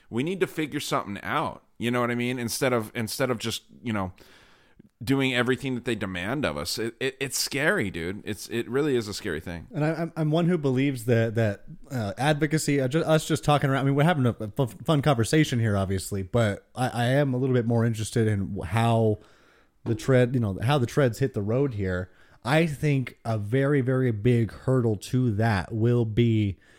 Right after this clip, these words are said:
Speaker 2: making sure that we get the right information. Uh, I think, you know, uh, Alex, you've talked about how, you know, at the end of the, and Ron does this quite a bit too, where he's like, you know, at the end of the day, I really don't know. I wasn't there. I can't verify any of this.
Speaker 1: Yeah, yeah.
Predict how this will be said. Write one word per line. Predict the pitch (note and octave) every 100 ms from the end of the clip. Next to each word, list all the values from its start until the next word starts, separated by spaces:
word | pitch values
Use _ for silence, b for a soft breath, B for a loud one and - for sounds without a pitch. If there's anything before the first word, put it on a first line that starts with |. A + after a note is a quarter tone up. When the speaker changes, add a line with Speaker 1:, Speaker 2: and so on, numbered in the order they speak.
| b
Speaker 2:
making | - C3+ C3 B2
sure | - C3
that | A#2+
we | A#2
get | G#2 A2+ -
the | A2
right | G#2+ A2+ A2+
information. | A#2 G#2 G#2+ G2+ A#2+ - D3 C#3+ B B B
Uh, | A2 G#2 G#2+
I | A2+
think, | C3 B2 - - -
you | A#2+ A#2
know, | A2+
uh, | A2+ G#2
Alex, | A#2+ C3 A#2+ -
you've | A#2
talked | B2 A#2+
about | A2+ A#2 G#2+
how, | G#2 G2+ G#2 -
you | - A2+
know, | G2+ D3 F#3+ E3+ -
at | C3+ D3+
the |
end | E3
of | E3
the, | C3+
and | A#2 A#2+
Ron | F3+ D3+
does | A#2+ G#2+
this | G#2+
quite | A#2+ G2+
a |
bit | G2+ F#2+
too, | - D#3
where | G2+
he's | G#2 G2+
like, | G#2+
you |
know, | C3+
at | C3+
the | D3+
end | D#3+
of | E3
the | C3
day, | B2+ A#2
I | G#2
really | B2 C#3 G#2+
don't | A#2 A2+ G2
know. | G2 G2+ F#2 F#2 b b b b b -
I | D3+
wasn't | F#3 D3+ C#3+
there. | B2+ B2+
I |
can't | A2+ C3+ A2
verify | A2+ G#2+ - F#2+
any | F#2+ A2
of | B2+ B2+
this. | D3 D#3+
Speaker 1:
Yeah, | F#3
yeah. | C#3 G#2